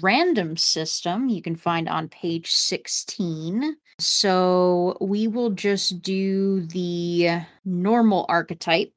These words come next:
What we are going to do is roll a D six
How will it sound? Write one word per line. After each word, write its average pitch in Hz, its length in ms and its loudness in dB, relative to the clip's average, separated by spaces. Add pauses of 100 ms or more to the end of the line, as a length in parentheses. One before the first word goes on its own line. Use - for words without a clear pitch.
What 196 280 4
we 214 160 4
are 208 60 6
going 165 300 0
to 165 80 -4
do 165 160 0
is 165 240 0
roll 175 380 0
a 156 180 -4 (180)
D 254 240 -2 (120)
six - 720 -2